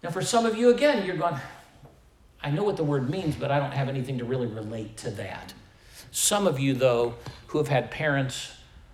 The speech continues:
grandparents who have died and passed on and have left you an inheritance, you realize what that really is like.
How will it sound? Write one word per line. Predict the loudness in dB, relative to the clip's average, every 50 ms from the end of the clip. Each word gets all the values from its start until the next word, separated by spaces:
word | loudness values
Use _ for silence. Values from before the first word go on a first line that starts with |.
| -20 -20 -20 -20 -14
grandparents | -6 -2 0 0 2 2 0 0 -2 -2 -2 -2 -2 -2 -4 -6 -6 -10 -14 -10 -8
who | -6 -4 -4
have | -4 -6 -6
died | -4 -2 -2 0 0 0 -2
and | -4 -6 -6
passed | -8 -8 -8 -8 -10 -8 -6 -6
on | -4 -4 -6
and | -6 -6 -8
have | -8 -10 -10
left | -8 -4 -2 0 0 -2 -2 -6 -8 -6
you | -4 -4 -4
an | -4 -6
inheritance, | -8 -10 -8 -6 -4 -2 -2 -2 -4 -6 -10 -10 -8
you | -6 -4 -2 -2 -2 -2 -2
realize | 0 2 4 4 4 4 2 0 0 -2 -2 -4 -4 -6 -8 -8 -8 -8 -8 -10
what | -10 -10 -10 -10 -10
that | -12 -12 -12 -12 -10
really | -10 -8 -10 -10 -12 -14
is | -14 -16 -16 -16
like. | -16 -16 -16 -18 -18 -18 -20 -20